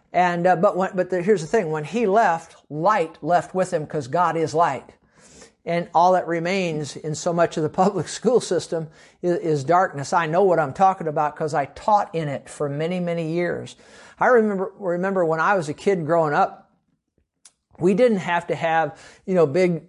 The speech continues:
fences around the school. We didn't have to have police officers sitting in the parking lot and inside the building. We didn't,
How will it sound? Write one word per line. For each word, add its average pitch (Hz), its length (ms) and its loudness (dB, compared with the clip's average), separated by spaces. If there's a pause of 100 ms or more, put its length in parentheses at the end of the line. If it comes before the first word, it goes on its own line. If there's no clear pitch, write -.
(160)
fences 180 540 0
around 160 360 2
the 147 60 -4
school. 165 500 -2
We 208 120 -2
didn't 226 220 2
have 190 260 -2
to 175 80 -4
have 175 580 -2
police 185 400 2
officers 175 640 2
sitting 196 260 -4
in 180 120 -2
the 165 60 -4
parking 180 440 0
lot 175 300 4
and 151 100 -8
inside 170 500 -2
the 151 60 -4
building. 175 460 0
We 220 100 -2
didn't, 233 240 2